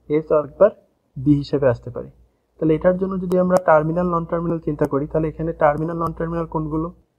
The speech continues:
আমি আগেও বলেছিলাম যে left সাইডে যেগুলো থাকে সেগুলো যদি right সাইডে কোথায় কোথায় আছে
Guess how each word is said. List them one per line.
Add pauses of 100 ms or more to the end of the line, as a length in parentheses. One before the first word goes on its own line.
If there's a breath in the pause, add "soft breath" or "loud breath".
(160)
আমি (100)
আগেও
বলেছিলাম (120)
যে
left
সাইডে
যেগুলো (100)
থাকে (640)
সেগুলো (100)
যদি
right
সাইডে
কোথায়
কোথায়
আছে